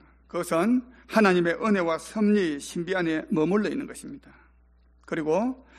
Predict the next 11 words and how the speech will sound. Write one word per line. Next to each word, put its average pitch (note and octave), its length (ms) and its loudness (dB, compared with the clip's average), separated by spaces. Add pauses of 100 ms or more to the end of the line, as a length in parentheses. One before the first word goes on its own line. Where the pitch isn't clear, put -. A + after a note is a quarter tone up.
(220)
사람은 A#3 440 2
다 - 400 -8
다르다, B2 640 -8 (240)
다 F#3 280 -4
이해할 G#3 340 -2
수 F3+ 160 -14
없다, C3 400 -16
다 F#3 160 -10
같을 B3 380 -2
수 - 140 -8
없다, D3 320 -10